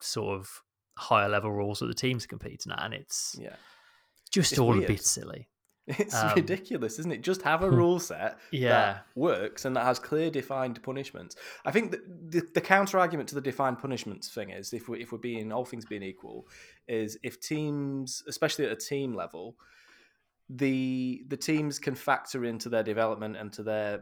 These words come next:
Speaker 2: their running of their team and, and their competition in the s-, within the sport over a season, those punishments. So we saw it with, we've seen it with engine penalties.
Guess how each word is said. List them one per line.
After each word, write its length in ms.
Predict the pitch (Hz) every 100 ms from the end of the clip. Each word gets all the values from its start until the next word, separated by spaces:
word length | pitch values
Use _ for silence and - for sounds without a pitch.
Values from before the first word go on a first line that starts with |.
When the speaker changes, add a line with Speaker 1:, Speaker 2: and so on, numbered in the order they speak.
| -
Speaker 2:
their 280 | 110 101
running 300 | 101 120 117
of 140 | 107 107
their 140 | 101
team 400 | - 113 104 101
and, 160 | 98 98
and 140 | 104 104
their 100 | 101
competition 580 | - 117 110 110 117
in 100 | 107
the 60 | 104
s-, 120 | - - -
within 240 | 110 110
the 80 | 107
sport 360 | - 113 110 120
over 200 | 113 117
a 60 |
season, 560 | 104 117 117 110 101 113 _ - _ -
those 200 | 113 113
punishments. 720 | - 117 101 - 107 - - _ _
So 400 | - 131 117 117
we 140 | 113 120
saw 260 | - 135
it 160 | 127 110
with, 380 | 113 110 107 -
we've 140 | 117
seen 120 | -
it 40 | 110
with 100 | 101
engine 300 | 110 110 98
penalties. 580 | 101 95 - - -